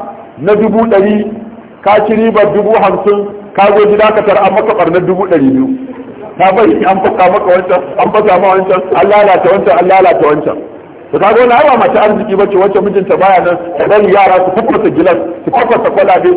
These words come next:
su fafasa flas, su fafasa kaza, duk a lalata komai. Ana murna ka dawo gida, ka zo ka tarar ranka ya ɓaci saboda ɓarnar da aka yi maka a gida.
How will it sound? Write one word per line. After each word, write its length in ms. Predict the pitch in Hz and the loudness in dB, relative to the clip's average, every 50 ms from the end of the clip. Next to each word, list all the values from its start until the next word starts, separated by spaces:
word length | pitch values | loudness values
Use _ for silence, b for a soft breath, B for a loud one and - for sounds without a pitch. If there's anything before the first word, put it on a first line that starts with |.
| - - | -2 -4
su 100 | - - | -8 -6
fafasa 460 | - - 254 254 240 233 208 - 196 185 175 156 | -4 -2 -2 0 0 0 0 2 2 2 2 2
flas, 260 | - 175 185 202 190 - - - - - | 2 0 2 2 2 0 -2 -6 -10 -12
su 120 | - - - | -14 -10 -4
fafasa 340 | - 240 233 247 214 220 190 | -4 -2 -2 -2 -2 -2 -2
kaza, 220 | - - 160 175 170 | -2 0 2 2 2
duk 160 | 170 - - | 0 0 0
a 100 | 175 180 185 | 0 0 2
lalata 340 | 190 196 190 180 165 - - | 2 2 2 2 0 0 -2
komai. 320 | 147 165 160 156 156 151 147 - - - - - - - | 0 0 0 2 0 -2 -4 -6 -10 -12 -12 -14 -10 -6
Ana 340 | - - 220 226 381 - | -2 0 2 2 2 2
murna 240 | 202 226 233 226 208 180 - | 2 2 2 2 2 2 2
ka 120 | 190 185 | 2 2
dawo 200 | 185 196 190 190 185 | 2 2 2 2 2
gida, 180 | 185 190 196 196 | 2 2 2 2
ka 120 | 196 180 160 | 0 0 0
zo 100 | 175 180 | 0 0
ka 120 | 170 175 | -2 -2
tarar 260 | - 175 160 165 165 | -2 0 0 0 2
ranka 240 | 175 180 165 165 160 143 | 0 0 -2 0 0 0
ya 100 | - - | 0 2
ɓaci 360 | - 208 208 208 208 - 190 175 - - - - | 2 2 2 2 0 -2 -6 -10 -12 -12 -8 -4
saboda 280 | - 175 170 160 - | -2 0 0 0 0
ɓarnar 300 | - - 151 147 170 175 | 0 -2 -2 0 -2 0
da 120 | 151 156 147 | 0 0 0
aka 160 | 143 - 139 | 0 0 -2
yi 40 | 127 | -4
maka 200 | 135 127 - 117 | -4 -4 -4 -4
a 60 | 117 107 | -6 -6
gida. 200 | - 101 101 | -8 -8 -8